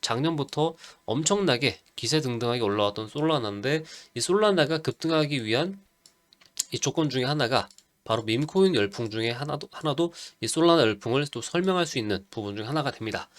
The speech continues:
그만큼 솔라나 쪽에서 이 가격을 올리기 위해서 이 미-, 봉크라고 아-, 아시죠? 네, 봉크라는 코인도 엄청난 급등 구간을, 어, 만들어냈던 이 밈코인 가운데 하나인데 바로 솔라나 쪽에 연결되어 있는,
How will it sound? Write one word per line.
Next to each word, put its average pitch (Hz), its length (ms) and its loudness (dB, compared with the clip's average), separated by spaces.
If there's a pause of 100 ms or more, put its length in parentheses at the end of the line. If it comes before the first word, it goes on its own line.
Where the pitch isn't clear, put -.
(240)
그만큼 156 300 2
솔라나 202 520 2
쪽에서 139 460 -2 (300)
이 117 140 -2
가격을 185 420 2
올리기 123 420 2
위해서 147 420 0 (300)
이 117 380 -2
미-, 127 160 -2
봉크라고 185 640 6
아-, 92 160 4
아시죠? 101 400 0 (260)
네, 92 140 -10
봉크라는 160 540 2
코인도 139 520 2 (320)
엄청난 190 720 4
급등 - 400 0
구간을, 139 500 2 (140)
어, 85 120 -14
만들어냈던 127 840 2
이 - 40 -10
밈코인 123 460 0
가운데 117 220 0
하나인데 143 440 -2 (280)
바로 120 240 4
솔라나 214 540 6
쪽에 151 320 -2
연결되어 175 580 6
있는, 120 320 0